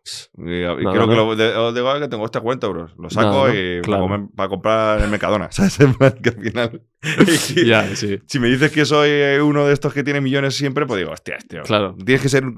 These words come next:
Speaker 1: o sea,
Speaker 2: Sí.
Speaker 1: es que la monetización de esa movida, tío, yo me, me, me he quedado estancado. Yo,
Speaker 2: Vale, luego en Instagram tienes alguno de los clips que dices, "La clave de Instagram es que te atrape los primeros tres, cuatro
Speaker 1: Sí,
Speaker 2: segundos".
Speaker 1: pero
Speaker 2: ¿Eso
Speaker 1: eso
Speaker 2: es
Speaker 1: es
Speaker 2: cierto?
Speaker 1: Sí, siempre, pero en todos los sitios.
Speaker 2: ¿Sí?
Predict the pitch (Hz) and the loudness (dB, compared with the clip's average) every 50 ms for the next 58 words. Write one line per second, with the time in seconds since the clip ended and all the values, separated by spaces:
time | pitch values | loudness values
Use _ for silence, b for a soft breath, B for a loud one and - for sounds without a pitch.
0 | - - - - - - - 101 95 92 90 92 92 92 90 87 90 - - - | -14 -18 -18 -16 -14 -8 -8 -6 -6 -4 -6 -6 -6 -6 -8 -10 -12 -12 -6 -2
1 | 127 117 104 139 139 127 123 117 117 104 110 110 120 127 120 117 110 110 104 101 | -2 0 2 2 2 2 2 0 0 -2 -2 -4 -4 -4 -6 -6 -6 -6 -4 -4
2 | 98 107 113 113 107 98 - 113 110 110 110 107 110 110 107 104 101 98 110 113 | -2 -2 0 -2 -2 -2 -2 -2 -2 0 0 0 0 -2 -2 -2 -2 0 0 0
3 | 117 110 117 127 127 120 131 131 123 117 127 127 120 - 117 95 87 92 90 85 | 2 2 0 0 0 -2 -4 -4 -2 -2 -2 -2 -2 -2 -4 -6 -6 -6 -8 -8
4 | 80 82 85 87 87 87 82 B B B B B _ - 117 113 110 104 101 107 | -8 -10 -10 -8 -8 -8 -10 B B B B B _ 2 2 4 4 4 0 0
5 | - 120 131 135 123 113 113 117 110 - 113 117 123 135 156 165 151 120 113 - | 4 6 8 8 8 8 6 4 4 4 4 6 6 6 6 6 2 -2 0 2
6 | 131 131 120 139 131 131 131 131 135 131 131 131 127 127 127 123 120 - - - | 2 4 4 4 4 6 6 4 4 4 2 2 2 2 2 0 -2 -2 -4 -2
7 | 131 147 139 - - 117 110 104 101 - - 104 101 98 98 101 - - - _ | -2 -2 -2 -2 -2 0 0 0 -2 -2 -2 0 0 0 0 -2 -4 -8 -16 _
8 | _ _ _ 110 110 107 - 135 175 190 190 180 165 147 - - 131 131 151 170 | _ _ _ 0 0 2 4 4 6 6 6 6 6 4 4 4 4 4 4 4
9 | 185 175 - - _ - 170 190 - - _ _ _ _ _ - - - - 113 | 2 0 -6 0 _ 4 4 4 0 -4 _ _ _ _ _ -20 -10 0 0 0
10 | - - 113 110 104 - - _ _ _ 110 110 - 143 147 143 190 180 151 135 | 2 4 4 4 4 2 -2 _ _ _ 0 2 4 4 4 4 6 4 4 4
11 | - 117 117 143 160 151 - - 127 113 - - 113 104 - 104 - - 113 98 | 4 4 4 4 2 2 2 2 2 2 2 2 -2 0 0 -2 0 2 2 2
12 | 98 92 98 - 92 95 98 95 - 139 - 170 165 - - 165 139 104 101 98 | 0 -2 -4 -2 0 0 0 4 6 6 8 8 6 8 8 6 6 6 2 -2
13 | 98 - - - - 107 87 - 117 101 90 95 - - 92 90 87 85 104 95 | -2 -4 -10 -6 -4 -4 -2 0 -2 0 0 0 2 2 2 2 2 2 2 2
14 | 85 - - 104 107 85 76 - - - - 110 143 185 | 2 0 0 -2 -2 -2 -6 -6 -12 -10 -6 -4 -4 -4